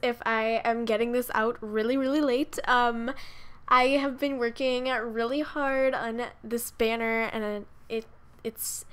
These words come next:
up right now on my channel. I just changed it, so yeah. Um, <laughs> um, so, uh, yeah, that's what I've been doing.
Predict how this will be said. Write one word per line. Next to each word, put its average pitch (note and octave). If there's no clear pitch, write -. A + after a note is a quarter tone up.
up F4+
right D4
now A#3
on A3+
my A3+
channel. G#3+
I G#3
just A3
changed G#3+
it, B3
so G3+
yeah. G#3
Um, C4
<laughs> C5+
um, C#4
so, C#4
uh, B3
yeah, A3
that's A#3+
what C4
I've C4+
been C4
doing. A3